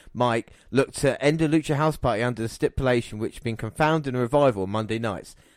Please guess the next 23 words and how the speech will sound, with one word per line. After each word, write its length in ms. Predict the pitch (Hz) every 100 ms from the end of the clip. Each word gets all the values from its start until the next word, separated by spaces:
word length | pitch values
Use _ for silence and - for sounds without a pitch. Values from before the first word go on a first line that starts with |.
| -
And 220 | 139 180
the 140 | 170 190
Brian 280 | 175 185
Kendrick 300 | 175 170 147
will 120 | 104 123
have 120 | 117
Akira 320 | 117 165 175
Tozawa 340 | - 160 139
watching 280 | 120 127 -
his 100 | 120
back 280 | - 127 - - _ _
as 60 |
he 100 | 143
takes 260 | 147 156 127
on 120 | 131
Drew 240 | 117 175 180
Gulak, 400 | 143 127 117 -
who 80 |
will 80 | 110
have 260 | 107 107 107
Gentleman 320 | 175 160 160
Jack 200 | 156 -
Gallagher 440 | 156 143 117 123